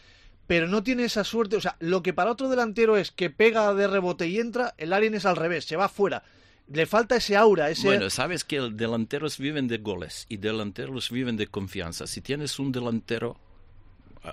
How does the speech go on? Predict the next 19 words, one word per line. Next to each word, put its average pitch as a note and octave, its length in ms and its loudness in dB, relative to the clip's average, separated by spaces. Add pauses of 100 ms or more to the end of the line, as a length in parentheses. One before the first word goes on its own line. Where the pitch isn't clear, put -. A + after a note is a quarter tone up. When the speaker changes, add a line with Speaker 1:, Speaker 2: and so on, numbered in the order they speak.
(140)
Speaker 2:
esto, F#2+ 340 -2
esto, G2 540 -4
eh, G2+ 640 -2
tiene G#2 260 -4
que G2+ 140 -4
hacer G2+ 300 -4
una G2 680 -4 (380)
dirección G#2 500 0
deportiva, G#2+ 920 0
director G2+ 480 -8
deportivo G#2 680 -4
y F#2+ 60 -6
sobre F#2+ 400 -8
todo G2+ 420 -2
a F#2+ 80 -4
mister, G2+ 380 -2
a E2+ 60 -6
quien E2+ 220 -10
ficha. F#2+ 440 -4